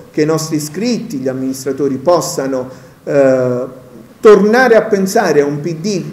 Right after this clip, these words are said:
eh, un P D che sia utile a questi territori, anche libero da una discussione ormai appesantita, incancrenita, come quella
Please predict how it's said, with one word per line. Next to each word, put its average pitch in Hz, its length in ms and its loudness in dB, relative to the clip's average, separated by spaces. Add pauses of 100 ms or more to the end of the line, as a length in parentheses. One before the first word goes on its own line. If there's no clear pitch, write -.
eh, 143 340 0
un 151 240 -4
P 170 160 -4
D 196 140 -6
che 175 160 -2
sia 170 340 -2
utile 170 580 0 (240)
a 160 140 -4
questi 208 320 2
territori, 214 560 0
anche 170 260 -4
libero 160 560 -2
da 143 160 -6
una 139 500 -8
discussione 151 720 -6
ormai 147 420 -4
appesantita, 147 720 -8
incancrenita, 139 840 -8
come 139 240 -8
quella 151 360 0